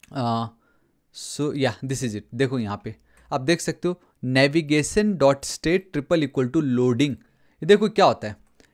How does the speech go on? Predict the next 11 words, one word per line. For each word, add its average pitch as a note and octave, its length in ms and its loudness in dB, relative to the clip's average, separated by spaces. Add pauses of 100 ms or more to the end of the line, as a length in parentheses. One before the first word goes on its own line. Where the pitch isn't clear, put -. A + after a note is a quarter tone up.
(300)
आइडियल D#3+ 440 6
होगा, F#3+ 400 2 (360)
लोडिंग E3 400 2
होगा, F3 340 -2 (240)
फिर E3 140 2
आइडियल B2 300 4
होगा, G2+ 220 -4 (320)
या D3 80 0
तो D#3+ 120 0
आइडियल, F3 520 4 (160)
सबमिटिंग, D#3+ 760 -2